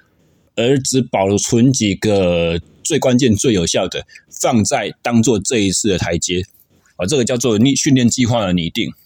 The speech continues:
如果你没有训练概念的话，你就不知道哪些最重要，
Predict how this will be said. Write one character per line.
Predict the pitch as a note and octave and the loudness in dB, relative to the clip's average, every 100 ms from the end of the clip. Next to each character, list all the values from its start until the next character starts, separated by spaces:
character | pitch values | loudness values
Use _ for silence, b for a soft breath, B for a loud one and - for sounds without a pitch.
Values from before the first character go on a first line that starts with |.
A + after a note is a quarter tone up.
| _ | _
如 | D3+ | -2
果 | G3 | 2
你 | C#3 | 4
没 | B2 D3+ | 4 2
有 | |
训 | A#2+ D#3 | 0 0
练 | D3 | 2
概 | C3+ C3+ | 0 0
念 | C#3 | 0
的 | A2+ G#2 | 2 0
话， | B2 F#2+ B B | -2 -4 B B
你 | - | -2
就 | E3 | 0
不 | C#3+ D3+ | 0 0
知 | C#3 | 0
道 | D3+ G#2 | 0 2
哪 | G#2 G2 | 0 0
些 | G2+ C3 | -2 0
最 | B2+ | 0
重 | G2+ A2 | 0 2
要， | A2+ F#2 | 0 0